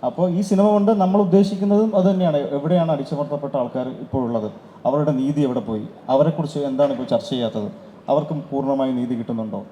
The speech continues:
അവരുടെ ജീവിത ശൈലി എങ്ങനെയാണ്? ഇപ്പോൾ ആർല ഫാമിൻ്റെ കാര്യം ഞാൻ പറയാമല്ലോ. ആർല ഫാം എൻ്റെ വീടിൻ്റെ തൊട്ടടുത്തുള്ള സ്ഥലമാണ്, ആദിവാസി സെറ്റിൽമെന്റ് ഫാമാണത്, അബിൻ്റെ വീടിൻ്റെ തൊട്ടടുത്താണ്. പതിനാറ് പേരെ കൊന്ന ഒരു ആന അതിൻ്റെ അകത്തുണ്ട്.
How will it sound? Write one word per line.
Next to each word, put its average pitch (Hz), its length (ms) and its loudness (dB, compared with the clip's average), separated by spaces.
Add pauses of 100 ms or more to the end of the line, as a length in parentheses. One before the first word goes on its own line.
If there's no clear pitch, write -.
(320)
അവരുടെ 139 240 0
ജീവിത 131 260 -2
ശൈലി 135 340 0
എങ്ങനെയാണ്? 113 420 -4
ഇപ്പോൾ - 280 2
ആർല 170 140 4
ഫാമിൻ്റെ 147 360 2
കാര്യം 127 280 0
ഞാൻ 135 140 -2
പറയാമല്ലോ. 120 380 0
ആർല 139 140 0
ഫാം 135 240 0
എൻ്റെ 127 200 -2
വീടിൻ്റെ 135 180 -4
തൊട്ടടുത്തുള്ള 123 460 -2
സ്ഥലമാണ്, 110 400 -4 (280)
ആദിവാസി 143 680 0
സെറ്റിൽമെന്റ് 135 420 -2
ഫാമാണത്, 120 540 0 (240)
അബിൻ്റെ 135 240 0
വീടിൻ്റെ 131 220 -2
തൊട്ടടുത്താണ്. 107 520 -2 (420)
പതിനാറ് 190 420 10
പേരെ 165 280 6
കൊന്ന 143 280 2
ഒരു 139 120 6
ആന 139 240 6
അതിൻ്റെ 127 220 2
അകത്തുണ്ട്. 113 300 -2